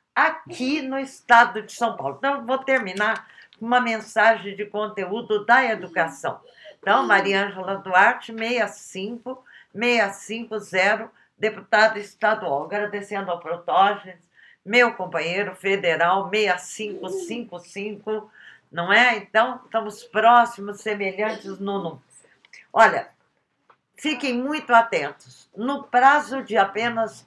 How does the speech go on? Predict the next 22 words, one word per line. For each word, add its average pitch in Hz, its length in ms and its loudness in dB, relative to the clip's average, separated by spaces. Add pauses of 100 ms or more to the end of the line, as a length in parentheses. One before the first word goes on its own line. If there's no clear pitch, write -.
(160)
um 294 280 -8
ano, 233 560 2 (840)
já 220 640 6 (280)
promulgada 208 800 4
a 185 40 6
lei 170 320 -4
do 208 240 -4
Plano 226 400 4 (100)
Nacional, 214 920 0 (400)
nós 277 240 2
vamos 302 480 -4
ter 196 360 2
que 214 120 -8
estabelecer 226 960 0
no 220 140 -6
Estado, 196 840 0 (320)
em 220 140 -8
cooperação 214 720 0
com 196 200 -6
todos 226 520 -4
os 196 280 -10
entes, 202 540 -4